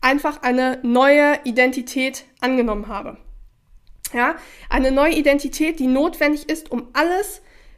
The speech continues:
was mir bisher immer so unrealistisch oder so weit weg vorgekommen ist, um mir das zu manifestieren. Ja, ihr bekommt ja aktuell gar nicht mit, was hinter den Kulissen so abgeht, auch in meinem Privatleben. Ähm,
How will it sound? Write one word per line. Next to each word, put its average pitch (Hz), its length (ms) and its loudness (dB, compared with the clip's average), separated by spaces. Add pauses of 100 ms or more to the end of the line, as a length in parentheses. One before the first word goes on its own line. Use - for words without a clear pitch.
(100)
was 277 480 -2 (640)
mir 294 200 2
bisher 311 300 0
immer 277 180 0
so 269 360 -4
unrealistisch 233 1000 -2
oder 254 200 0
so 254 240 -4
weit 285 260 0 (160)
weg 277 380 -2
vorgekommen 226 680 -6
ist, 302 380 -4
um 254 80 -2
mir 254 120 2
das 285 280 -2
zu - 80 -4
manifestieren. 247 880 -8 (1080)
Ja, 277 460 2
ihr 285 160 2
bekommt 320 380 0
ja 294 80 0
aktuell 285 360 0
gar 262 200 2
nicht 302 120 -2
mit, 285 160 0
was 277 140 -4
hinter 294 240 -2
den 269 220 -4
Kulissen 285 360 -4
so 247 120 -4
abgeht, 277 640 -2 (280)
auch 254 160 -2
in 269 80 -4
meinem 254 220 -2
Privatleben. 277 1080 -2 (760)
Ähm, 254 480 -2